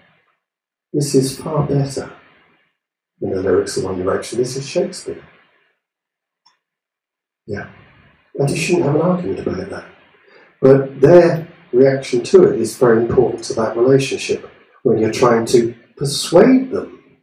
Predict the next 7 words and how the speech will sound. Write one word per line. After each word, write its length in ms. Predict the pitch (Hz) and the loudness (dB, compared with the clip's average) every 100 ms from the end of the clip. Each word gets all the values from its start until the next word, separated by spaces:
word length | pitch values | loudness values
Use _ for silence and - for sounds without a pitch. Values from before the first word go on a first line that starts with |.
| _ _ _ _ _ - | _ _ _ _ _ -4
that 140 | 120 | -2
these 220 | 107 104 | -2 -4
things 260 | - 101 - | -6 -6 -8
are 100 | - | -6
better. 320 | - - - - _ _ _ _ _ _ _ _ _ _ - - - _ _ _ | -6 -8 -14 -20 _ _ _ _ _ _ _ _ _ _ -20 -20 -20 _ _ _
So 380 | - 180 151 - | 2 6 6 4
Nietzsche 420 | 165 202 202 202 | 6 4 4 4